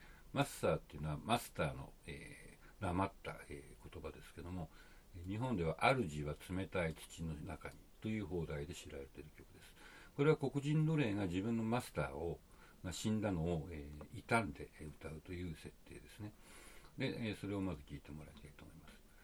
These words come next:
で、次は「キャンプタウンレーシス」っていう曲で、これは、えーと、日本では草競馬というタイトルで、えー、おなじみです。まあ、これも本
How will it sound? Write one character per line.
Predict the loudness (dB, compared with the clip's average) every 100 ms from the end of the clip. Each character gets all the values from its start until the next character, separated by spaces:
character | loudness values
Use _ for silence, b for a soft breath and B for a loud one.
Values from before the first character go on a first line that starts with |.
| B B
で、 | -2
次 | -2 2 4
は | 4
「キ | 6
ャ | 6
ン | 6
プ |
タ | 4 4
ウ |
ン | 6
レ | 4
ー |
シ | 4 -6
ス」 | -14 -16 -8
っ |
て |
い | -8
う | -8
曲 | -10 -12
で、 | -8 -4
こ | 2
れ | 6
は、 | 8 8
え | 8 4 2
ー | -2
と、 |
日 | -4
本 | 0 0
で | 0
は | -2
草 | 2 0
競 | 2 2 2
馬 | 0
と | -10 -12
い |
う | -14 -16 -16 -8
タ |
イ | -8 -8
ト | -10
ル | -2
で、 | -2 -2
え | -10 -12 -18 -18 -12
ー、 |
お | -12
な | -10
じ |
み | -14
で | -14
す。 | -14 -4
ま | -4
あ、 |
こ | -2 -2
れ |
も | 0 0
本 | -2